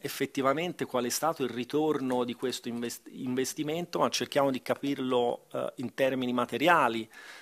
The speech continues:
Eh, eh, è stata importante la nostra presenza in Iraq dopo il duemilatré, fu una presenza anche molto contestata, eh,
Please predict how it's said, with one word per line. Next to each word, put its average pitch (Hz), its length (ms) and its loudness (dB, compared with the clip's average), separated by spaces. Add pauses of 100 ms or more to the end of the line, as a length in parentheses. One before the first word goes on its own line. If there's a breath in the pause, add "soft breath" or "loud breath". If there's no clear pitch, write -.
(120 loud breath)
Eh, - 100 -8
eh, 135 640 2
è - 80 -4
stata 156 260 6
importante 151 880 6
la 139 140 8
nostra 131 280 2
presenza 127 520 4
in 127 80 2
Iraq 131 460 4
dopo 127 300 4
il 117 80 0
duemilatré, 123 600 2
fu - 140 -4
una 117 360 0
presenza 127 540 -4
anche 120 260 -6
molto 117 380 -4
contestata, 117 1080 2
eh, - 920 -12